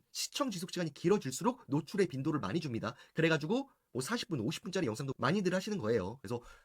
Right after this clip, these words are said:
요 정도로 수익이 이루어지는데도 쉽지 않다. 제가 떼돈 버는 게 아니잖아요. 뭐 강의 판매자분들 뭐 강의 팔아가지고 건물을 뭐 샀다 이러던데 그거에 비하면 한참 부족한 수익이죠. 근데 그나마 이렇게 버는 것이 사기치지 않고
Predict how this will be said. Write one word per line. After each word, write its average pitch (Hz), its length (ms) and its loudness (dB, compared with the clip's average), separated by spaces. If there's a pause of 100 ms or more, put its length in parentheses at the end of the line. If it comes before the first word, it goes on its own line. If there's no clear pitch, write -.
요 156 80 2
정도로 247 420 2
수익이 226 680 0 (140)
이루어지는데도 196 1000 4 (680)
쉽지 - 260 0
않다. 135 300 0
제가 190 120 4
떼돈 302 220 6
버는 262 220 2
게 240 60 2
아니잖아요. 123 540 0
뭐 127 120 -8
강의 175 180 2
판매자분들 185 760 4
뭐 151 100 0
강의 185 220 2
팔아가지고 170 600 4 (260)
건물을 240 360 8
뭐 170 80 4
샀다 180 280 0
이러던데 143 560 6 (500)
그거에 269 340 6
비하면 220 180 2
한참 285 320 0
부족한 139 300 -2
수익이죠. 139 500 -6
근데 208 280 2 (320)
그나마 226 400 8
이렇게 175 340 2
버는 147 260 2
것이 226 280 0 (160)
사기치지 - 560 -4
않고 117 400 0